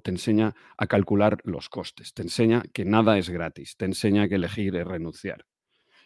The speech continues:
Y, y, y también los beneficios. Y ahí hay costes hundidos, y hay costes ocultos, y hay valores opciones, y hay,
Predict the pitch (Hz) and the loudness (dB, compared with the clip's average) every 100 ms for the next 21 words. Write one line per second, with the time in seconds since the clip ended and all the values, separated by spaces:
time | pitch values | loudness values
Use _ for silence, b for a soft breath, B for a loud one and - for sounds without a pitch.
0 | - 113 - B B B 110 - _ - | 0 2 2 B B B 2 2 _ 0
1 | 131 120 135 190 127 85 87 190 - 87 | 4 8 10 10 8 6 4 -2 -2 -2
2 | - 131 156 156 156 160 160 143 110 113 | 2 4 4 4 2 0 -2 0 2 6
3 | 135 131 113 - 127 - - 120 - 123 | 8 8 6 4 2 2 -2 -2 4 4
4 | 104 110 98 113 123 123 131 117 - - | 6 4 6 6 6 6 2 -4 -6 -2
5 | 107 104 104 127 | 2 4 4 2